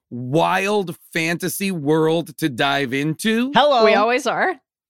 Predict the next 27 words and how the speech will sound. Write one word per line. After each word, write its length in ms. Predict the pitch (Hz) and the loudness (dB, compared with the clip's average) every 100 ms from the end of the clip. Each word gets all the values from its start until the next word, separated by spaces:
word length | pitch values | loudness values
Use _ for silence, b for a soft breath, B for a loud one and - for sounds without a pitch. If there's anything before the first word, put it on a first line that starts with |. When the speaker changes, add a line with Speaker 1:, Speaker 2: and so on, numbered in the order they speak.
| - | -2
Speaker 1:
And 680 | 185 196 196 196 196 185 180 | 0 2 0 0 -2 -6 -8
you 320 | 170 160 220 214 | -8 -2 -2 -2
can 300 | 214 214 151 | -4 -4 -2
get 220 | 185 208 | -2 -2
over 380 | 175 185 185 226 | -2 -2 -2 -2
the 180 | 180 185 | 0 0
initial 580 | 170 156 190 - 226 226 | 0 0 -2 0 0 0
hurdle, 800 | 175 190 294 277 165 135 185 190 | -2 -2 0 0 0 0 -4 -6
which 260 | 147 156 170 | -4 -2 -2
you're 100 | 139 | -2
going 300 | 156 170 180 | 0 0 -2
to 220 | 202 - | -4 -2
understand 580 | 190 180 160 202 196 190 | -2 -2 -2 -2 -2 0
what 160 | 180 175 | 0 0
it 100 | 175 | 0
is 300 | 190 151 151 | 0 -2 -2
when 120 | 147 | -2
I 120 | 139 | -2
tell 280 | 117 240 262 | -2 -2 0
you, 400 | 160 123 131 143 _ _ _ _ _ | -2 -4 -6 -8 _ _ _ _ _
one 340 | 143 160 254 | -4 0 0
of 120 | 262 202 | -2 -2
the 100 | 220 | 0
most 320 | 202 180 - | 0 0 -4
visually 840 | 127 120 175 240 202 277 277 277 226 | -12 -2 2 2 2 -2 0 0 -2
stunning 720 | - - - 180 196 175 160 | -6 -4 -2 0 0 -2 -2
and 160 | 147 | -4